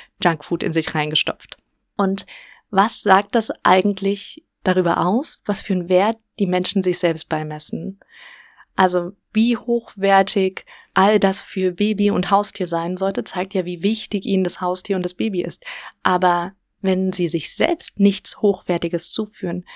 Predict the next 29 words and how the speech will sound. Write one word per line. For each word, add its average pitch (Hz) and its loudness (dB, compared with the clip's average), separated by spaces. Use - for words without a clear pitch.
was 208 -2
sagt 196 -2
das 196 -4
dann 180 -4
über 185 -6
die 180 0
Art 226 0
und 196 0
Weise, 185 0
wie 185 -2
sie 180 2
zu - -6
sich 170 -4
selbst 170 0
stehen, 156 -4
aus, - -8
wie 175 -2
wichtig 208 -4
sie 180 -4
sich 170 -6
selbst 170 -2
sind, 156 -8
im 180 -2
Vergleich 185 -4
vor 190 -2
allem 196 -2
zu - -8
den 233 0
anderen? 170 -2